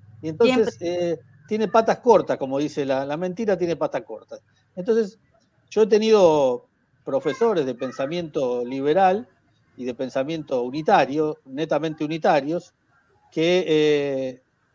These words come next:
Speaker 1: argumentan cosas, eh, eh, sin sentido, ¿no? Cuando yo le decía, "Bueno, refúteme la prueba de,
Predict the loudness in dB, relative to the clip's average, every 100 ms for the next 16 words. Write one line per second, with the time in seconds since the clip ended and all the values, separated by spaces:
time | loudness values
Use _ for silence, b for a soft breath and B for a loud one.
0 | _ -6 -2 -2 -2 -2 -2 -2 -4 -2
1 | -2 -4 -12 -10 -10 -12 -8 -8 -6 -6
2 | -4 -4 -4 -6 -6 -8 -12 _ _ -8
3 | -6 -2 0 2 0 0 0 -2 -4 -4
4 | -2 -2 0 0 0 2 0 2 2 4
5 | 4 4 0 -2